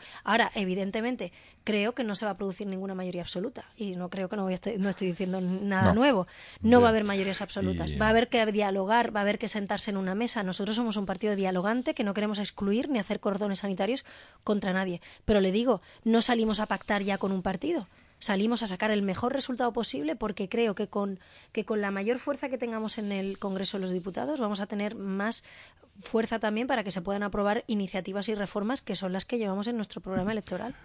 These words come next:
Speaker 2: Eh, Inés, dígame algo. La reforma constitucional, que es esa cosa que siempre, ese cuervo, ¿verdad?, que está sobrevolando siempre, tantas ansias, y que nunca se sabe exactamente en qué consiste, eh,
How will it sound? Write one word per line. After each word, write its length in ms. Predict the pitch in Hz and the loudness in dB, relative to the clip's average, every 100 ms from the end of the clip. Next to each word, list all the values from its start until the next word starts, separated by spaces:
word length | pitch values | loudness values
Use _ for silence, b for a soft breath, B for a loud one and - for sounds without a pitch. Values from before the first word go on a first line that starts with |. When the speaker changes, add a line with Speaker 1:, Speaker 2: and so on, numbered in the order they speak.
| - | -12
Speaker 2:
Eh, 100 | 104 | -6
Inés, 240 | 98 98 87 | -2 -2 -2
dígame 300 | 131 143 120 | -2 0 0
algo. 340 | 87 82 101 - - | -2 -2 -6 -8 -6
La 360 | 98 90 90 | -2 0 0
reforma 480 | 82 90 - 151 165 | 0 -2 -2 -2 -2
constitucional, 960 | 139 - 113 95 - 90 80 78 117 135 | -4 -6 -6 -6 -4 -2 0 0 -2 -4
que 180 | - 87 | -4 -4
es 200 | - - | -4 -8
esa 280 | 78 - 71 | -6 -6 -4
cosa 260 | 80 85 | -4 -4
que 100 | 73 | -6
siempre, 440 | - 85 73 80 71 65 71 71 | -4 -4 -2 -2 -2 -4 -6 -8
ese 280 | 71 - 73 | -8 -6 -8
cuervo, 640 | - 90 87 78 73 71 | -2 0 0 0 -2 -2
¿verdad?, 320 | 71 71 73 | -2 -4 -4
que 80 | 71 | -6
está 360 | 67 - 73 69 - - | -8 -6 -6 -6 -12 -12
sobrevolando 580 | 76 73 69 76 76 73 | -8 -6 -4 -4 -4 -4
siempre, 580 | - 82 76 73 71 67 B B B - | -6 -4 -4 -6 -8 -8 B B B -8
tantas 340 | 90 87 85 | -4 -4 -2
ansias, 640 | 101 80 - 82 67 - - B B B B B - | -2 -2 -4 -4 -6 -8 -16 B B B B B -10
y 100 | 71 | -6
que 120 | 76 | -4
nunca 260 | 76 76 78 | -2 -2 -4
se 140 | 87 | -4
sabe 220 | - 82 | -2 -2
exactamente 540 | 71 71 69 82 78 80 | -2 -6 -2 -2 -2 -4
en 120 | 76 | -4
qué 140 | 90 | -4
consiste, 640 | 71 71 127 - - 60 58 | -6 -4 -4 -4 -6 -8 -8
eh, 300 | 58 58 | -8 -10